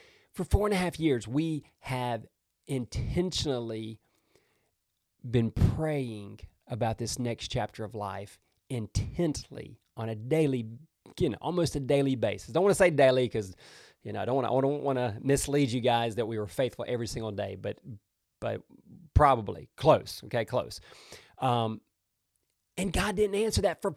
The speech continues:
four and a half years. Now, look, some of you are saying, "Four and a half years, man, that's nothing. Mike, I've been praying this prayer for ten years or twenty years or whatever." But, but I just want you to know, if you've been praying a prayer for a week, for a month,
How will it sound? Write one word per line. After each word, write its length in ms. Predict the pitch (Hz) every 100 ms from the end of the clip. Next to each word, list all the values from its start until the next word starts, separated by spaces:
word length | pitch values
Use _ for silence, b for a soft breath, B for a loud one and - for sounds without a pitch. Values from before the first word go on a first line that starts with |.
| _
four 380 | 196 185 180 -
and 140 | 180 175
a 60 |
half 440 | 139 156 156 139 147
years. 280 | 147 104 123
Now, 80 |
look, 240 | 127 123 -
some 160 | 147
of 40 | 139
you 60 |
are 20 | 123
saying, 180 | 113 101
"Four 180 | 165
and 60 | 156
a 40 |
half 100 | 156
years, 200 | 147 135
man, 140 | 127 131
that's 180 | 131 131
nothing. 400 | 127 110 101 -
Mike, 200 | 110 110
I've 80 | 117
been 140 | 123
praying 300 | - 120 120
this 100 | 117
prayer 220 | - 117 110
for 100 | 110
ten 240 | - 120
years 240 | 101 95
or 140 | 101 107
twenty 220 | - 123
years 320 | 104 95 101
or 100 | 104
whatever." 460 | 107 117 110 104 101 B B B B B B B
But, 280 | 107 123 120 - _ -
but 240 | 117 104 131
I 80 |
just 180 | 139 151
want 240 | 147 151 165
you 60 |
to 60 | 156
know, 320 | 160 131 110
if 160 | 110 131
you've 80 |
been 160 | 127 143
praying 300 | 143 151 139
a 40 |
prayer 300 | 127 139 135
for 320 | 127 123 117 -
a 80 | 104
week, 420 | 110 139 139 - b b
for 180 | -
a 40 | 107
month, 500 | 127 147 139 -